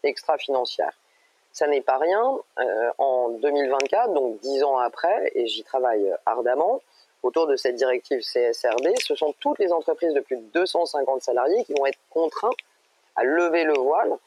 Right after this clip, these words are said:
sur leurs données, euh, E S G. Et vous donner un chiffre,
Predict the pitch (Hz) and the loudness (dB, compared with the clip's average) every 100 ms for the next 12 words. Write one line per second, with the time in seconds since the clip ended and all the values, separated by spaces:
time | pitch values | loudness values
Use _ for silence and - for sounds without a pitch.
0 | _ _ _ - 190 175 143 135 143 190 | _ _ _ -2 2 2 4 2 2 2
1 | 185 135 113 151 156 139 117 107 - _ | 2 2 0 2 2 2 0 -2 -4 _
2 | _ _ _ _ _ _ 127 127 143 151 | _ _ _ _ _ _ 0 0 2 2
3 | 160 147 139 - 247 269 - - | 4 2 2 0 0 0 -4 -6